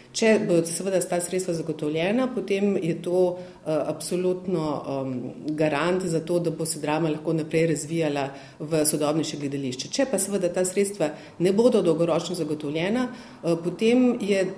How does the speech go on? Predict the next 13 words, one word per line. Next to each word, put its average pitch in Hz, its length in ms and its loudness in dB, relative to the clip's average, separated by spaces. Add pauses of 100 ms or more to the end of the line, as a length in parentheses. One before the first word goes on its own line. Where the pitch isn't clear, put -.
dosti 202 300 2
bolj 220 200 6
realno, 233 720 2 (320)
eh, 196 180 0
seveda, 185 720 0
eh, 156 220 -2 (1800)
s-, 165 320 0
se 185 100 2
tega 185 240 2
lotiti 180 340 0
v 175 120 0
manjših 160 420 -2
okvirih. 139 400 -4